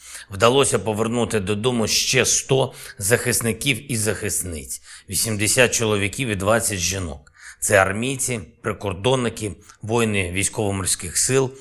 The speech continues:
нацгвардійці. Серед них, до речі, оборонці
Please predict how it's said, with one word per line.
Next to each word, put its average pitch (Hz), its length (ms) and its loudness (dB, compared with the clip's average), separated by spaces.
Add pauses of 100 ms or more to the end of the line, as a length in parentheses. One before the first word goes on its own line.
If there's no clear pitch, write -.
(160)
нацгвардійці. 104 800 0
Серед 110 380 -2
них, 135 180 0
до 104 140 -2
речі, 123 380 2 (340)
оборонці 110 640 0